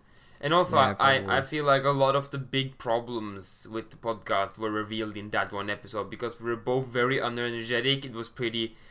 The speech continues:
Speaker 1: much a mess organization-wise. We didn't have
Speaker 2: Yeah.
Speaker 1: a good topic. The, the, the guests didn't know what they were doing. We didn't know what we were doing.
Speaker 2: <laughs>
Speaker 1: It
Speaker 2: It was
Speaker 1: wasn't
Speaker 2: just
Speaker 1: a good
Speaker 2: everything just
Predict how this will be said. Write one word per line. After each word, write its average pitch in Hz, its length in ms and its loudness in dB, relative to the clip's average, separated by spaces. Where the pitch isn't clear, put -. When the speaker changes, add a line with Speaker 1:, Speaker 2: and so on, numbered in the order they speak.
Speaker 1:
much 127 200 0
a 113 60 -2
mess 113 440 0
organization-wise. 127 1500 2
We 131 100 -4
didn't 135 200 2
have 117 100 2
Speaker 2:
Yeah. 104 160 6
Speaker 1:
a 92 60 4
good - 100 -10
topic. 139 640 2
The, 120 220 2
the, 117 400 0
the 123 60 -6
guests 127 420 0
didn't 139 280 0
know 135 140 6
what 143 180 2
they 147 120 4
were 139 140 2
doing. 139 640 2
We 135 200 2
didn't 139 280 2
know 143 100 6
what 147 160 4
we 147 100 4
were 143 160 4
doing. 151 680 2
Speaker 2:
<laughs> - 40 -18
Speaker 1:
It - 120 6
Speaker 2:
It - 20 10
was 143 220 8
Speaker 1:
wasn't 135 80 0
Speaker 2:
just 127 100 0
Speaker 1:
a 123 40 -4
good 131 160 2
Speaker 2:
everything 127 640 4
just 95 180 -6